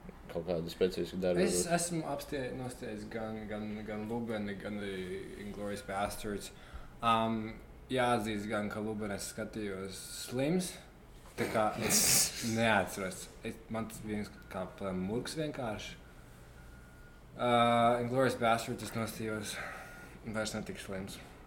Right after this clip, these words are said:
Speaker 2: manuprāt. Un pat es izbaudīju abas. Bet es nedomāju, ka var nodefinēt tādu vienu mīļāko filmu nekādā veidā.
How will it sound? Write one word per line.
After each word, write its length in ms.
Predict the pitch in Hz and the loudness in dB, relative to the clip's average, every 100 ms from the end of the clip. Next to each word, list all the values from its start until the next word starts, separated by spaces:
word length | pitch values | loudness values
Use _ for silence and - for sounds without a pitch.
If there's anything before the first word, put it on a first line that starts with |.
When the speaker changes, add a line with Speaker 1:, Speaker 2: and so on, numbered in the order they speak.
| - | -10
Speaker 2:
manuprāt. 580 | 104 147 - - 196 - - 185 175 - - - - - - - - - - - | -8 -6 -6 -2 0 2 2 2 2 -2 -8 -12 -14 -14 -16 -16 -16 -10 -12 -10
Un 220 | 104 101 - - | -8 -8 -10 -10
pat 180 | 110 | -10
es 80 | - | -2
izbaudīju 480 | 127 117 107 101 107 | 0 2 2 2 2
abas. 320 | 101 87 - - - - - - - - - - - - - | 2 0 -6 -12 -14 -14 -12 -12 -10 -8 -8 -8 -10 -14 -8
Bet 340 | - - - | -6 -6 -6
es 180 | - 147 | -4 0
nedomāju, 520 | 196 196 185 135 110 | 2 6 8 8 4
ka 100 | 117 | 2
var 60 | 120 | 0
nodefinēt 560 | 131 123 92 104 95 90 | 2 0 0 -2 -2 -2
tādu 260 | 107 104 | -4 -2
vienu 160 | 110 110 | -2 -2
mīļāko 400 | 113 95 92 92 | 0 0 -2 -6
filmu 280 | 101 104 101 | -4 -4 -4
nekādā 320 | 95 98 90 | -4 -4 -2
veidā. 380 | 90 101 107 92 | -4 -4 -4 -4